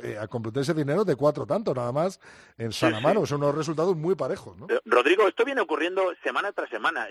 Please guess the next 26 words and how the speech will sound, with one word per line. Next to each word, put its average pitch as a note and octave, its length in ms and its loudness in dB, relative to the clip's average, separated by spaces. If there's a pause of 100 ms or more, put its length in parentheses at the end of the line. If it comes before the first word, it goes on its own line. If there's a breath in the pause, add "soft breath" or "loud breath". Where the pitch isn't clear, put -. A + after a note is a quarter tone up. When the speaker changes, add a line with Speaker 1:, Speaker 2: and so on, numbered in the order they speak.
Speaker 3:
Si C3 80 -10
te - 80 0
das E3 120 0
cuenta, G#3+ 300 -4
es D3 80 -4
muy F#3 260 -2
difícil F#3+ 520 -2
ahora, E3+ 260 2
muy D#3 220 -4
complicado, D#3+ 480 0
con C#3 120 -6
este D#3 200 -2
nuevo F#3 160 0
sistema C#3 480 -4 (360 soft breath)
de C3 120 4
bonus C#3+ 260 -4
ofensivo, B2 520 -2
que A2 100 -6
a - 20 0
mí A#2 80 -2
me B2+ 60 -2
parece, A#2+ 340 -4
eh, F2+ 360 -6
excelente A2 540 0
el A#2 120 0
cambio, F3 420 -2